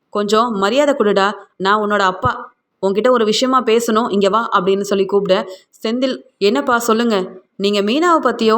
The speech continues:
என்னை பத்தியோ பேசுறதா இருந்தா நீங்க பேசவே வேண்டாம்ப்பா. ஏற்கனவே பாவம் மீனா நீங்க பேசின பேச்சால மனசு வேதனையில தான் ஆஃபீஸ்க்கே போயிருக்கா"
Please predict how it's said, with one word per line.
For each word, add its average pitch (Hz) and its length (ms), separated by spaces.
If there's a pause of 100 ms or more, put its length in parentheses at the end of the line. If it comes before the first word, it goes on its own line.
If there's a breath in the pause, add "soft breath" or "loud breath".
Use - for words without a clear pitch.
என்னை 208 260
பத்தியோ 240 300
பேசுறதா 226 520
இருந்தா 190 400 (200 loud breath)
நீங்க 196 280
பேசவே 254 500
வேண்டாம்ப்பா. 190 580
ஏற்கனவே 202 560 (340 loud breath)
பாவம் 247 340
மீனா 233 260
நீங்க 202 180
பேசின 220 340
பேச்சால 226 520
மனசு 226 340
வேதனையில 214 400
தான் 220 160
ஆஃபீஸ்க்கே 220 380
போயிருக்கா" 202 380